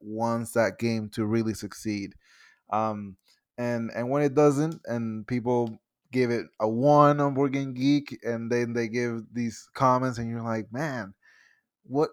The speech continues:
Why are there people like this?" <laughs> Right? So, so it, I, I can, I can tell you don't read the comments, but that's not, that's not good. Uh, that's not g-,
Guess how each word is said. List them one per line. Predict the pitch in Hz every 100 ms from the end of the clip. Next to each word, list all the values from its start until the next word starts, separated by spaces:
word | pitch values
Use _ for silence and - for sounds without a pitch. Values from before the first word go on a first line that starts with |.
| _
Why | 117 139 214
are | 214
there | 175 147
people | 170 202 185
like | 117 107
this?" | 110 117 -
<laughs> | - 151 -
Right? | 185 135
So, | - 143 - - - 151
so | - 165 160 160
it, | 170 160 - _ _ _
I, | 139 151 143
I | 151
can, | - 151 -
I | 143
can | 143 135
tell | 156
you | 151 135
don't | 143 147
read | 147
the | 131
comments, | 127 135 156 175 139
but | 127
that's | 120 131 139
not, | 143 123 -
that's | 123 131 147
not | 151
good. | 139 156 135 -
Uh, | 143 135 131 123 113 - _ _
that's | 123 127 151
not | 151
g-, | 135